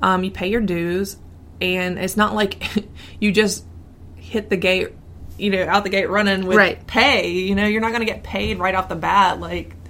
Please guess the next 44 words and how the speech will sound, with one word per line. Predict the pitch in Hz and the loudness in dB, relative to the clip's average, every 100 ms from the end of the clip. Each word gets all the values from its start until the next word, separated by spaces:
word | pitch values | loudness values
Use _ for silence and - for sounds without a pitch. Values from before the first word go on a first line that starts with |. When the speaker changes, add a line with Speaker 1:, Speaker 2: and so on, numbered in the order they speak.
| - - 190 | -18 -8 0
Speaker 1:
they | 202 | 2
wanna | 208 | 2
see | 202 196 | 2 2
what | 190 185 | 2 0
your, | 185 180 - - | 0 0 -2 -6
your | 175 170 | -6 -2
work | 175 196 190 | -2 -2 -2
is | 190 | -4
like, | 170 170 170 170 | -4 -2 -2 -4
and | 170 170 190 - - - - | -4 -4 -8 -12 -18 -18 -12
if | 190 | -8
you, | 190 - - | -8 -10 -8
it's | - - | -6 2
like | 196 196 | 0 0
how | - 185 | 0 2
we | 185 | 4
were | |
talking | 180 185 180 | 2 0 2
about, | 175 160 | 2 2
like, | 170 | 0
it's | 170 | -2
a | 175 | -2
vicious | 175 180 170 | 0 0 -2
cycle. | - 180 175 170 156 160 202 - - - | 0 -2 0 -2 0 -2 -8 -18 -20 -2
Um, | 180 175 170 165 160 170 170 - - - - - - - - - | 4 6 6 2 0 -6 -8 -14 -20 -20 -20 -20 -18 -18 -18 -14
it's, | 185 - | -12 -6
it's | 185 190 | -2 -2
like | 185 | 0
if | 185 | 2
you | |
don't | 196 | 2
have | 190 185 170 | 4 2 4
the, | 180 170 170 165 165 - - | 0 0 0 -2 -2 -6 -10
the | 170 175 165 | -4 -2 0
experience, | 156 - 247 247 185 180 180 - | -4 0 0 2 0 -2 -8 -6
then | 180 170 | -4 0
you | 175 | -2
don't | 165 | -2
get | 170 | -6
the | 160 | -2
job. | 214 208 180 170 170 | 4 6 8 4 2
Speaker 2:
But | 202 | 0
you | 202 | 0
can't | - 208 185 | 0 0 0